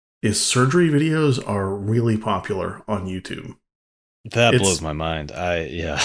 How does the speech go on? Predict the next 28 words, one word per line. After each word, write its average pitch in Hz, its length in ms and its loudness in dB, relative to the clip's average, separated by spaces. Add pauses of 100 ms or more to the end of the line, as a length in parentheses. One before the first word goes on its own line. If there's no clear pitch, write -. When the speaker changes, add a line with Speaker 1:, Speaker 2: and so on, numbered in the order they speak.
Speaker 2:
<laughs> - 100 -12
Speaker 1:
It's, 135 220 4
like, 135 160 6
crazy 165 340 4
to 147 40 6
me 147 80 6
that 117 140 4
people 131 300 2
like 104 320 2
popping 110 720 2
videos 113 520 4
of, 98 100 0
like, 92 220 0
"Oh, 117 240 2
I'm 110 100 2
gonna 113 120 4
Speaker 2:
Yeah. 90 120 6
Speaker 1:
pop 78 180 2
this 113 180 0
huge 120 240 0
zit." 110 480 2 (400)
Or 131 120 6
it's - 120 2
Speaker 2:
Mm-hmm. 131 180 4
Speaker 1:
like, - 80 -2
I 151 60 4
like 180 360 6
the, 107 840 4